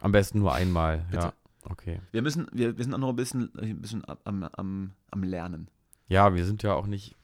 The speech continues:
Speaker 1: wir sind ja auch gar nicht so politisch korrekt eigentlich, ne? So,
Speaker 2: Weiß
Speaker 1: sind,
Speaker 2: ich jetzt,
Speaker 1: wir
Speaker 2: weiß
Speaker 1: wollen's
Speaker 2: ich
Speaker 1: natürlich sein, aber genderst du eigentlich?
Speaker 2: In der Sprache? Mm,
Speaker 1: Mm.
Speaker 2: selten. Wenn ich drauf achte, schon.
Speaker 1: Ja.
Speaker 2: Und meistens auch,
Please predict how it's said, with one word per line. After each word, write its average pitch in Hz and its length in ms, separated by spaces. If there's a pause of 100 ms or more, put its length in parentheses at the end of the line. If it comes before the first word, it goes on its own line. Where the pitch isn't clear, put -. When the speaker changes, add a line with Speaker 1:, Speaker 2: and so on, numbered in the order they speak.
(140)
Speaker 1:
wir 92 100
sind 104 140
ja 90 60
auch - 120
gar 92 120
nicht 98 140
so 101 140
politisch 104 440
korrekt - 480 (100)
eigentlich, 95 320
ne? 101 180 (1400)
So, - 200
Speaker 2:
Weiß 92 100
Speaker 1:
sind, 104 100
Speaker 2:
ich 107 60
jetzt, 98 240
Speaker 1:
wir 95 100
Speaker 2:
weiß 92 60
Speaker 1:
wollen's 104 260
Speaker 2:
ich - 60
Speaker 1:
natürlich 107 340
sein, 104 380
aber 95 300
genderst 117 440
du 151 100
eigentlich? 139 500 (880)
Speaker 2:
In 110 140
der 104 80
Sprache? - 520 (240)
Mm, 113 440
Speaker 1:
Mm. 110 60
Speaker 2:
selten. 107 480 (600)
Wenn 123 200
ich 113 80
drauf - 260
achte, 120 240
schon. 180 460 (480)
Speaker 1:
Ja. 92 180
Speaker 2:
Und 113 120
meistens 110 400
auch, 110 160